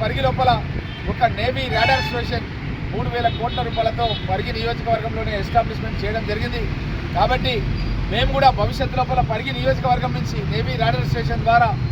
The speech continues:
ఎప్పుడు యుద్ధం వచ్చినా సరే ఈ యొక్క నేవీ యొక్క స్థావరాలు మా దగ్గర ఉండడం మూలంగా మా ప్రాంతం నుంచి కూడా భాగస్వామ్యం అయ్యే అవకాశం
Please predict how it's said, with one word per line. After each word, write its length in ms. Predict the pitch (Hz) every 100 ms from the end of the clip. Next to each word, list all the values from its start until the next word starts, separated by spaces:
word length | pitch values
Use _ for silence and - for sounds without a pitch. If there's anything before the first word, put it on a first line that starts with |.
| - - - 185
ఎప్పుడు 260 | 202 185
యుద్ధం 320 | - - 277 269
వచ్చినా 280 | 254 254
సరే 280 | 240 247 247 226 - - - - 185
ఈ 20 |
యొక్క 220 | 240 247
నేవీ 360 | 226 208 240 269
యొక్క 240 | 262 254
స్థావరాలు 520 | 240 - 233 254 247 247
మా 80 | 226
దగ్గర 220 | 226 233
ఉండడం 300 | - 247 247
మూలంగా 400 | 240 233 233 233 208 - - - -
మా 120 | 196
ప్రాంతం 380 | 247 269 269 233
నుంచి 180 | 226 -
కూడా 160 | - -
భాగస్వామ్యం 640 | 190 220 254 - 240 226
అయ్యే 140 | 233 214
అవకాశం 480 | 254 302 285 277